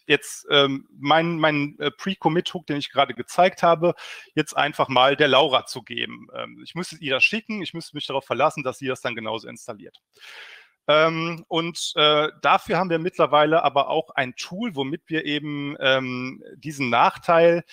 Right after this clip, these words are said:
den diese Git-Hooks mit sich bringen, eben so ein bisschen, ja, ausmerzen können oder wo wir besser gesagt,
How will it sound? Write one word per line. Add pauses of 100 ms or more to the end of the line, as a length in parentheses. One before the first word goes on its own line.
(240)
den
diese
Git-Hooks
mit
sich
bringen,
eben (400)
so
ein
bisschen, (140)
ja,
ausmerzen
können
oder
wo
wir
besser
gesagt,